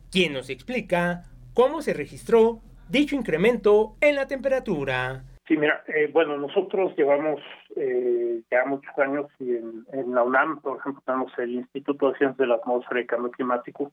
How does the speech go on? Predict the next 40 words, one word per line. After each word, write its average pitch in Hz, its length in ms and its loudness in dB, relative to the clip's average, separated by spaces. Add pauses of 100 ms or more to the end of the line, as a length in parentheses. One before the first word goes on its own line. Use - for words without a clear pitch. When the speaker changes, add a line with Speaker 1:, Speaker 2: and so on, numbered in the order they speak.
Speaker 2:
y 131 60 2
el 123 100 -4
Programa 127 280 2
de 143 80 2
Investigación 131 500 0
en 139 80 -2
Cambio 147 220 0
Climático, 165 420 0
donde, 117 260 -4
bueno, 139 200 2 (280)
una 131 220 0
parte 135 560 0
importante 123 500 -4
de 127 80 0
nuestra 117 320 -8
labor 123 280 2 (340)
es 123 160 -6
precisamente, 127 880 0 (140)
pues, 127 220 2
documentar 123 720 2
o 117 100 -6
estar 123 320 -4 (220)
viendo 131 380 4
cómo 135 240 4
evolucionan, 120 720 0
pues, - 160 -2
algunos 160 400 4 (100)
índices 160 560 4 (100)
que - 100 -4
son, 135 500 4 (160)
eh, 131 500 4
digamos, 131 400 4
muy 135 840 4
fáciles 139 420 0
de 131 80 -2
entender 139 540 2
y, 135 400 -2
y 123 60 0
muy 139 200 4
importantes, 147 500 2